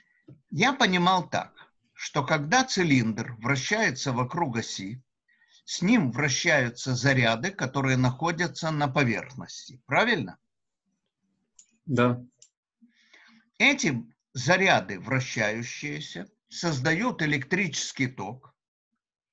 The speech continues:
Speaker 1: и создают вдоль оси магнитное поле, как в соленоиде.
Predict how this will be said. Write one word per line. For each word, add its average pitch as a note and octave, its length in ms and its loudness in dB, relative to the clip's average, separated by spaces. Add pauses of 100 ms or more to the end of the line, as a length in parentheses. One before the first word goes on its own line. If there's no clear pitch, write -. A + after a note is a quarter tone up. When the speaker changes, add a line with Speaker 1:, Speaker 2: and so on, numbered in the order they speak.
(920)
Speaker 1:
и F#3 80 2
создают F#3+ 800 0
вдоль C3+ 500 0
оси B3 300 -2
магнитное C#3 720 2
поле, F#3+ 480 -2 (380)
как G3+ 200 2
в - 60 -8
соленоиде. B2+ 840 0